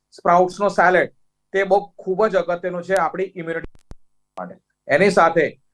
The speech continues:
એવા ફ્રૂટ્સ કે જે તમને વિટામિન સી આપતા હોય, જેમ કે લેમન છે, અ,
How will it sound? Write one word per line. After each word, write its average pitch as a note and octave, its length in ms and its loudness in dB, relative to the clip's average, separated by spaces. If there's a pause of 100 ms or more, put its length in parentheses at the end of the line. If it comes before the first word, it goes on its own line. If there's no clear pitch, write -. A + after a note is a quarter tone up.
(140)
એવા E3+ 280 4
ફ્રૂટ્સ G#3 320 -4 (180)
કે F#3+ 100 2
જે G3 140 0
તમને G3+ 200 -4
વિટામિન F3+ 480 0
સી F3+ 240 -8
આપતા D3 260 -2
હોય, A#2 220 -8 (200)
જેમ E3 240 0
કે F3 200 0
લેમન D3 400 0
છે, E3+ 320 -8 (420)
અ, C#3 100 2